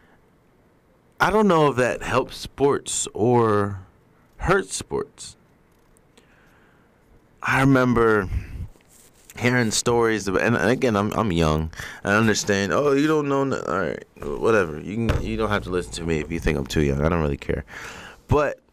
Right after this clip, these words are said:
I remember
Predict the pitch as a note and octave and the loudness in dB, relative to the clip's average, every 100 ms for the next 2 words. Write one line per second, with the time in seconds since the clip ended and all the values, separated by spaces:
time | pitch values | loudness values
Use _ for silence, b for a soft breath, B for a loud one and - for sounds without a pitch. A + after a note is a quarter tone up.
0 | _ _ _ _ _ _ _ _ _ _ | _ _ _ _ _ _ _ _ _ _
1 | _ _ - C#3+ D3+ C#3 C#3+ D3 C#3 C3 | _ _ -2 0 0 0 0 0 2 2
2 | A#2+ A#2 | 2 0